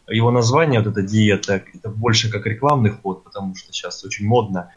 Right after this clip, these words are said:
в мире там всевозможные диеты. А в самой книге он проводит такую линию, что именно вот та еда, о которой он говорит, это как бы основа для повседневного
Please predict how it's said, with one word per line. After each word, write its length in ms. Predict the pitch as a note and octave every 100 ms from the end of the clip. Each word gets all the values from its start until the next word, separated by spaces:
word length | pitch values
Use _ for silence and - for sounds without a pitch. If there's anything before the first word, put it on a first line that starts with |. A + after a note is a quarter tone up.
| -
в 140 | F#2+
мире 260 | G2+ G2 F#2
там 400 | - F2+ F2 -
всевозможные 580 | - G2+ F#2+ F#2+ F#2 F#2+
диеты. 560 | G2 A#2 C#3 - G#2+ - - _ _
А 200 | G#2 G#2
в 80 | G2+
самой 760 | - - - - - B2+ C#3+ C3+
книге 380 | B2 A2 G#2+ A2
он 200 | A2 G#2
проводит 420 | A2 G#2+ G2+ G2+
такую 280 | G#2 A2 A2+
линию, 320 | D3 A#2+ G2+
что 440 | G2 - G#2 F#2+ -
именно 480 | G#2 G#2+ G#2 G2+ G2+
вот 220 | G2 - -
та 140 | G#2
еда, 540 | G2 F#2+ C3 D3+ B2+ -
о 40 |
которой 320 | - G#2+ G2+
он 100 | G2
говорит, 360 | G2 G2 G2 F#2+
это 140 | A2+
как 140 | A2 G2+
бы 80 | G2+
основа 560 | G2 A#2 G#2+ F2 F2 _ _ _ _ _ _
для 140 | G2+
повседневного 800 | G2+ G#2+ - A2 A2+ G2 F#2 F#2